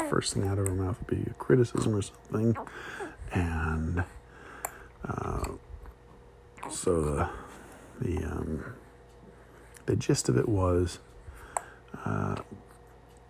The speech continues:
and I would never call her the B word. Uh, um, I would never call it to her face, and I would never refer to her as one.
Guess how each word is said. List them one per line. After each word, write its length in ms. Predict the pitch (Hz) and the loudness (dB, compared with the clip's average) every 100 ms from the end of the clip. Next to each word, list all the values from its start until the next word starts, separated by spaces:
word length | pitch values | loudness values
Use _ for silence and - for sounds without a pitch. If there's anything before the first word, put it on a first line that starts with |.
| - - | -12 -2
and 520 | 135 131 98 107 123 - | 2 2 0 -6 -8 2
I 100 | 120 | 6
would 200 | 127 131 | 8 10
never 400 | 117 107 104 101 - - - - - - - - - - - - | 8 6 4 2 -2 -10 -10 -8 -8 -8 -6 -4 -4 -6 -8 -4
call 260 | - 98 90 | 4 4 6
her 160 | 92 | 8
the 100 | 87 | 8
B 160 | 82 92 | 8 8
word. 280 | 98 101 - - - - | 8 6 4 -6 -10 -4
Uh, 120 | 64 - - - - - - | -4 -4 -8 -8 -10 -8 0
um, 800 | 104 85 78 73 76 78 78 - - - - - - - - | 2 4 2 0 -2 -2 -2 0 -2 -4 -8 -10 -8 -6 0
I 60 | |
would 80 | 78 | 2
never 180 | 80 - | 2 0
call 220 | - 90 | 4 4
it 60 | 85 | 4
to 140 | 85 | 2
her 200 | 80 76 | 4 2
face, 400 | - 143 135 - | 8 10 10 6
and 100 | 80 | 4
I 60 | 82 | 6
would 140 | 80 | 6
never 200 | 85 82 | 4 4
refer 380 | 82 82 - 107 | 2 2 4 6
to 120 | 98 | 8
her 200 | 101 95 | 8 6
as 220 | 95 90 | 6 4
one. 320 | 90 80 80 | 4 4 2